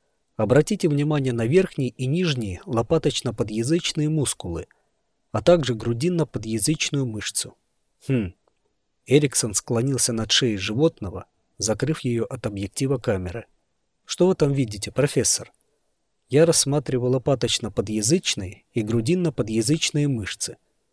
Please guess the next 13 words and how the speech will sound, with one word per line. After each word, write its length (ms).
И 100
вижу 380
кое-что 480
весьма 340
интересное. 760
Обычно 500
передняя 400
мускулатура 640
глотки 540
орангутанга 800
развита 480
довольно 380
слабо, 520